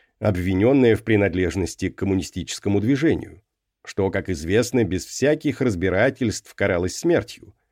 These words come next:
В момент ареста она знала в своей организации еще двоих. Один был ее друг, который носил партийную кличку Самоч,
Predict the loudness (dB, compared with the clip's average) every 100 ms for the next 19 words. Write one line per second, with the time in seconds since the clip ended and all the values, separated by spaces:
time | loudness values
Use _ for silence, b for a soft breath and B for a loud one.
0 | b b b b _ _ -6 0 4 4
1 | 4 2 2 0 0 2 2 2 2 4
2 | 2 0 -4 -2 2 2 2 0 2 0
3 | -2 -2 0 0 -4 -4 -6 0 0 0
4 | -10 _ _ _ _ _ _ _ _ -4
5 | 0 0 2 2 4 4 4 4 2 -4
6 | -4 0 4 4 4 2 0 2 0 2
7 | 4 4 4 2 -2 -2 -4 -6 -2 -2
8 | -4 -8 -18